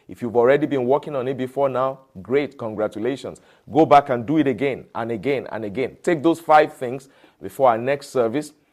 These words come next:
Ask yourself those questions again and again.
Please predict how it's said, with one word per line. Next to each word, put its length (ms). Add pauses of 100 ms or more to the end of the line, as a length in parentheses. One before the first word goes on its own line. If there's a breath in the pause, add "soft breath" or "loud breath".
(260)
Ask 360
yourself 460
those 180
questions 680
again 640
and 140
again. 340